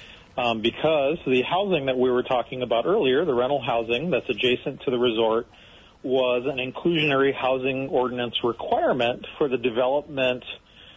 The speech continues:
of the shopping center and, uh, the Princeville Resort area. And, um, they were required to supply, uh, so many housing units for, uh, based on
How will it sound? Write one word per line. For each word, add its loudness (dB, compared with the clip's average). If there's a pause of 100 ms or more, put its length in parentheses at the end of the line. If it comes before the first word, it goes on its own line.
(140)
of -4
the -8
shopping -2
center 0
and, 0
uh, 2
the -6
Princeville -2
Resort 0
area. 2 (720)
And, 0 (120)
um, 0
they 2
were 0
required -2
to -12
supply, 0 (100)
uh, 2 (180)
so 0
many 0
housing 0
units 0 (1120)
for, 2
uh, 2
based -2
on -2